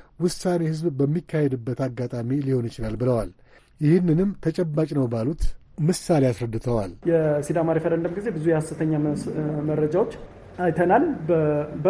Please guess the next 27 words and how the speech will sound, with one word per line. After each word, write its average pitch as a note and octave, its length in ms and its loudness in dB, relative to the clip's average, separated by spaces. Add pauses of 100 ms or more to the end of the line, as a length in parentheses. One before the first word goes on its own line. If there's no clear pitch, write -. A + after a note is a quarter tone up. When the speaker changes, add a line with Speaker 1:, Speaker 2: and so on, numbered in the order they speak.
(140)
Speaker 2:
አንዳንዶቹ F#3+ 460 6
በስህተት፣ G3 440 0
አንዳንዶቹ E3 460 0
ባለማወቅ F3 420 2
በችኩልነት F3+ 600 -2 (340)
ዜና F3 260 6
ቶሎ E3+ 240 2
ለመስበር E3 440 0
ነው። C#4+ 100 0 (320)
ሌሎቹ G3+ 320 10
ደግሞ G#3+ 220 6 (800)
ምንም G#3+ 260 8 (840)
ያልተከሰተ፣ E3+ 540 0
ለምሳሌ F#3 360 4
በሐዋሳ F3 380 6
ለሲቪክ E3+ 420 0
ማህበራት E3 400 4
ሊሰጥ F#3 320 -2
የነበረ E3 320 0
ስልጠና E3+ 320 0 (380)
በተደራጁ F3 600 4
ወጣቶች F#3 440 -2
ለአንድ E3+ 300 0
ሰዓት D#3+ 260 0
ያክል D#3+ 240 -4
ተረበሸ F3 400 0
የሚለው F3 300 4